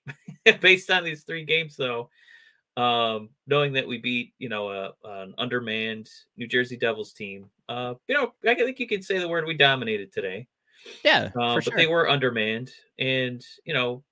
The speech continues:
Speaker 1: one out of four in Sweden was kind of a bummer. So <sighs> I don't know if we're gonna Denny Green this team, and, you know, they are who we thought they were, and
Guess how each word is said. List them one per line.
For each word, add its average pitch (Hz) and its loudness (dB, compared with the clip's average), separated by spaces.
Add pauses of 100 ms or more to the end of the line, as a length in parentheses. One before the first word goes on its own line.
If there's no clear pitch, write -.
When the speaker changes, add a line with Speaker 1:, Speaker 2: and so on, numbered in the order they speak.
(420)
Speaker 1:
one 147 4
out 143 2
of - -4
four 131 0
in 110 -8
Sweden 107 -8
was 101 -6
kind 101 -10
of 95 -8
a 92 -10
bummer. 92 -8 (100)
So 104 0 (1700)
<sighs> - -6 (1700)
I 127 4
don't 151 6
know 151 6
if 147 0
we're 160 6
gonna 135 4
Denny 120 6
Green 120 -2
this 156 -6
team, 160 -2
and, 98 -4 (640)
you 127 -4
know, 110 0
they 110 4
are 131 6
who 123 -2
we 120 -2
thought 123 -2
they 139 2
were, 151 2
and 101 -6